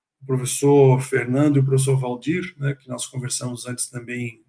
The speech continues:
da apresentação, e o professor Fernando mencionou algo na sua fala sobre o momento, né, da universidade, muitas vezes criticadas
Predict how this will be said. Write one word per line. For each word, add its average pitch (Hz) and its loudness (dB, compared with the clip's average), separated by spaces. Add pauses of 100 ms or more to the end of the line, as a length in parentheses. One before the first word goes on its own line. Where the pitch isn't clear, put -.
da - -12
apresentação, 117 -2 (680)
e 135 2
o 131 6
professor 151 2
Fernando 165 6
mencionou 160 6
algo 147 8
na 123 -6
sua - -4
fala 135 4
sobre 143 4 (560)
o 170 -6
momento, 156 2
né, 127 -2 (760)
da 123 -6
universidade, 135 2
muitas 131 4
vezes 131 2
criticadas 131 -2